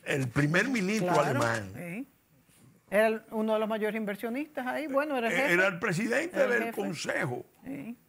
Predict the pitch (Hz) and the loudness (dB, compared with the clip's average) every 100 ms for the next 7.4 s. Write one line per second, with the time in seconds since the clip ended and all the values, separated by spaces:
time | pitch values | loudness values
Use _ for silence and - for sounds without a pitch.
0 | _ _ - 190 233 220 220 220 370 247 | _ _ -10 -2 0 2 4 4 4 4
1 | 247 269 247 202 220 220 180 175 190 196 | 2 0 -2 0 0 2 2 4 4 2
2 | 220 190 - 180 170 180 269 302 320 294 | 2 2 2 2 2 2 4 6 6 4
3 | 277 247 185 160 135 123 117 120 117 104 | 2 -4 -4 -6 -6 -4 -6 -8 -14 -16
4 | - 123 131 160 160 165 147 117 104 117 | -20 -16 -14 -14 -14 -16 -16 -14 -14 -16
5 | - _ _ _ _ _ _ 110 135 117 | -20 _ _ _ _ _ _ -8 -6 -10
6 | - 139 143 151 156 151 139 131 123 107 | -12 -12 -10 -10 -10 -10 -12 -12 -12 -12
7 | 131 123 123 120 | -14 -10 -10 -10